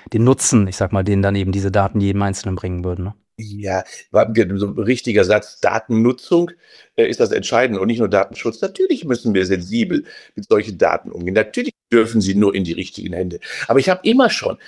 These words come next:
Speaker 2: ein Beispiel, wollte ich immer schon mal bringen. Warum gibt es nicht eine da-, eine treuhänderische Verwaltung, eine Institution, die treuhänderisch unsere Daten verwaltet? Kann man doch einrichten.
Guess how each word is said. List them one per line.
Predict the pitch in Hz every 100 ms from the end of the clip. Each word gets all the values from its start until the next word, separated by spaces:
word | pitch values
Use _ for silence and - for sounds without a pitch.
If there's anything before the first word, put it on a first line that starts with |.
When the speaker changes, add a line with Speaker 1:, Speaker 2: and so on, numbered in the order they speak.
| - -
Speaker 2:
ein | 120
Beispiel, | 101 - - - 101
wollte | 101 101
ich | -
immer | 135 123
schon | -
mal | 110
bringen. | 95 98 147 - - -
Warum | - 147 185
gibt | 139 185 -
es | - _
nicht | 151 220 - -
eine | 143 110
da-, | 117 117 - -
eine | 120 113
treuhänderische | 104 - 151 247 190 139 107 101 98 110
Verwaltung, | - 90 92 92 - 196 -
eine | 107
Institution, | 127 120 98 92 170 269 302 - - -
die | 208
treuhänderisch | - 196 240 190 185 170 160
unsere | - 156 143 131
Daten | 147 170
verwaltet? | - 139 - 202 139 - -
Kann | - 175
man | 170
doch | 147
einrichten. | 190 285 262 135 - _